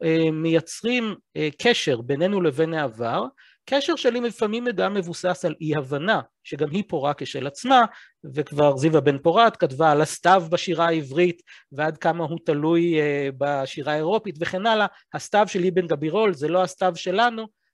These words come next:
אבל הוא גם חלק מהסתיו שלנו, אה, וזה, אה, אנחנו מייצרים כאן את הרשת שבתוכה אנחנו גם בסופו של דבר ממקמים את עצמנו.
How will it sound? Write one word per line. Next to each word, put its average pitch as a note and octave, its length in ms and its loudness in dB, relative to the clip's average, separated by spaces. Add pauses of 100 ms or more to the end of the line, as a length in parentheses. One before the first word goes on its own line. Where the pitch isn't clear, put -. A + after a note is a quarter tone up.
(120)
אבל F3+ 160 2
הוא A3 140 -2
גם B3+ 240 8
חלק D3 540 -2
מהסתיו C#3+ 500 0
שלנו, B3 580 0 (360)
אה, F3 360 2
וזה, F3 540 -2 (380)
אה, F3 140 -4
אנחנו F3+ 200 -8
מייצרים G3 280 -4
כאן G#3+ 160 -2
את - 160 -2
הרשת E3+ 520 0
שבתוכה E3 600 2 (340)
אנחנו D#3 360 -2
גם D3+ 220 4
בסופו C#3+ 420 -6
של C#3 120 -2
דבר B2+ 260 0
ממקמים A#2 500 -10
את - 100 -14
עצמנו. - 380 -12